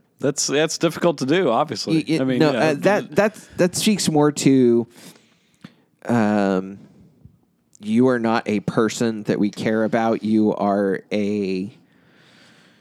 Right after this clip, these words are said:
Speaker 2: um, a piece of the puzzle in this business that drives
Speaker 1: Yeah.
Speaker 2: this going forward. So, you know, I, just to
Speaker 1: Yeah,
Speaker 2: see
Speaker 1: you,
Speaker 2: everybody else prey upon
Speaker 1: you're a
Speaker 2: this
Speaker 1: cog in the
Speaker 2: guy.
Speaker 1: machine.
Speaker 2: Yeah.
Speaker 1: We fixed you.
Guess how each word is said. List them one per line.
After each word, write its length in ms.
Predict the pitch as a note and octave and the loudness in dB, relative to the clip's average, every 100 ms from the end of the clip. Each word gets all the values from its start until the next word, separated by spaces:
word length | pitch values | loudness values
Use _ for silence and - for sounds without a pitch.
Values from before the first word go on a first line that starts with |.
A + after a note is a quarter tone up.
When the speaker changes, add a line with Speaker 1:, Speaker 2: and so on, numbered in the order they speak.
| _ _ _ | _ _ _
Speaker 2:
um, 600 | G#2 F#2+ E2 C2 C#2+ G2+ - - - | -6 -4 -2 -4 -6 -8 -18 -20 -10
a 80 | - | -8
piece 300 | - A#2 - | -4 -2 0
of 100 | G2+ | 0
the 60 | G#2 | -2
puzzle 520 | - A2 G#2 G2 G2+ | 0 0 0 0 0
in 200 | - G#2+ | -2 -4
this 200 | G2 - | -4 -4
business 720 | G2+ A2+ G2 G2 F#2+ F#2 - | -2 -2 -2 -4 -4 -4 -8
that 300 | - F2+ F2+ _ _ - | -4 -2 -4 _ _ -4
drives 760 | G#2 F#2+ F#2+ F#2+ F#2+ G2 - | 0 0 0 -2 0 -2 -2
Speaker 1:
Yeah. 160 | C3+ E3 | -2 0
Speaker 2:
this 200 | A2 - | -2 -4
going 300 | - G2 F#2 | -2 -2 -4
forward. 420 | - G2+ F#2 - - | -6 -4 -4 -4 -2
So, 220 | B2+ G#2+ - - | 0 -2 -6 -8
you 140 | - C3 | 0 2
know, 280 | A#2 A#2 A#2+ | 4 4 2
I, 360 | G2+ B2+ B2+ | 2 0 -2
just 340 | A2+ D#3+ D#3 - | 0 0 0 0
to 400 | C3+ A#2+ A2 G2+ _ _ _ _ _ _ - _ _ _ - - _ - | 2 2 0 -2 _ _ _ _ _ _ -20 _ _ _ -20 -20 _ -6
Speaker 1:
Yeah, 120 | D3 F#3 | -2 2
Speaker 2:
see 160 | D3 | 2
Speaker 1:
you, 60 | D3+ | 4
Speaker 2:
everybody 440 | D3 D3 C#3 C#3 | 4 4 4 4
else 200 | C3+ C3 | 2 2
prey 420 | - - C#3+ C3 | -2 0 2 4
upon 180 | C3+ B2+ | 2 2
Speaker 1:
you're 140 | D#3 D3 | 2 2
a 40 | |
Speaker 2:
this 120 | A#2+ | 2
Speaker 1:
cog 220 | A#2+ C#3+ D#3 | 2 2 2
in 100 | F3+ | 2
the 60 | |
Speaker 2:
guy. 60 | G3 | 2
Speaker 1:
machine. 380 | G3 B2+ A2+ A#2 | 2 0 2 2
Speaker 2:
Yeah. 260 | C#3+ B2 E2 | 2 0 0
Speaker 1:
We 120 | D3 | 0
fixed 400 | - B2 - - | 0 -4 -4 -8
you. 240 | G2 A#2 | -4 -4